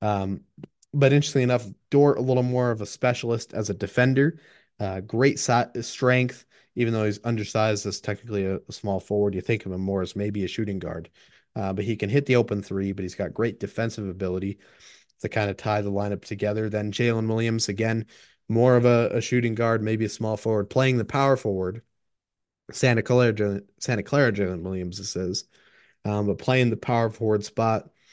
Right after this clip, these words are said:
and doing a good enough job. Then they've got the quote unquote rookie drafted, um, not this last draft, but the draft prior, missed all of last season, but now he's starting. Chet Holmgren, uh, versatile, getting shadowed by Wemby's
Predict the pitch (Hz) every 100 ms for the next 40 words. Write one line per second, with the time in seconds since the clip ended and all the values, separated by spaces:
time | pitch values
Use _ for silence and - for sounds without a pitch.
0 | _ _ - 104 101 107 117 110 104 117
1 | 113 113 - 113 120 120 117 113 110 113
2 | 110 107 107 101 _ _ _ _ _ _
3 | - 131 113 127 120 110 131 131 120 -
4 | _ _ _ _ _ 104 104 117 117 117
5 | 113 101 _ _ _ _ _ 101 98 98
6 | 95 - _ _ _ 113 107 98 95 -
7 | 107 101 - 104 107 113 95 - 107 104
8 | 101 _ 139 139 131 120 110 113 110 -
9 | 110 107 107 107 - 127 120 110 104 104
10 | 104 104 107 - 117 113 107 104 - _
11 | - 139 127 104 120 117 113 110 107 _
12 | _ _ _ 104 98 78 104 120 123 117
13 | 113 110 - _ _ _ _ - 120 151
14 | 160 151 147 147 147 147 147 135 123 117
15 | 107 117 131 120 123 120 120 -